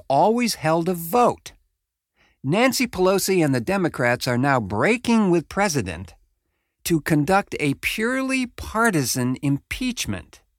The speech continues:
In your opinion, do you think that unless Speaker Pelosi and the Democrats hold a vote, the president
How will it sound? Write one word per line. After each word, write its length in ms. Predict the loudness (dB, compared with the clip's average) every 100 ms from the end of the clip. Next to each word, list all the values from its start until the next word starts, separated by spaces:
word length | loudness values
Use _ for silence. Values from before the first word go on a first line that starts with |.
| _ _ _ _ _ _ _ 0
In 160 | 4
your 160 | 6 4
opinion, 500 | 4 4 4 4 2
do 100 | 0
you 200 | 0 0
think 360 | 0 -2 -2
that 200 | 0 0 0
unless 520 | -2 0 0 2 2
Speaker 480 | -2 0 -2 0 -2
Pelosi 680 | -2 0 0 -2 -4 -4 -4
and 120 | -6
the 60 |
Democrats 640 | -4 -2 0 -2 -4 -4 -4
hold 260 | -6 -4 -6
a 60 |
vote, 500 | -4 0 0 0 -10 -20 _ _ _ _ -20 -12
the 140 | -2 -2
president 580 | 2 2 4 2 0